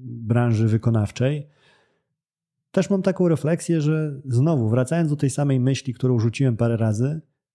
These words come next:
dało się. Jakoś dało się budować na tych zasadach. Dało się budować bez ryczałtu. Dało się budować, kiedy wykonawca na swoją rzecz też miał przewidziane roszczenia i zabezpieczenia.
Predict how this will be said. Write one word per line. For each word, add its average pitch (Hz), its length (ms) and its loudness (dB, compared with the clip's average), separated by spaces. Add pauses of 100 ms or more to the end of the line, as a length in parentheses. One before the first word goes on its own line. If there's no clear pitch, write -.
(140)
dało 139 320 0
się. 101 200 -10 (360)
Jakoś 127 340 0
dało 156 400 0
się 160 240 0
budować 123 520 0
na 113 100 0
tych 110 140 -2
zasadach. 123 640 -2 (320)
Dało 110 340 0
się 131 220 -2
budować 135 340 0
bez 135 160 0
ryczałtu. 127 560 -2 (560)
Dało 117 360 2
się 127 280 0
budować, 117 460 0
kiedy 117 320 0
wykonawca 123 1000 0
na 135 180 0
swoją 131 380 0
rzecz 143 300 -2
też 127 240 -2
miał 127 160 2
przewidziane 120 640 -2
roszczenia 127 500 -2
i 127 80 0
zabezpieczenia. 120 720 -2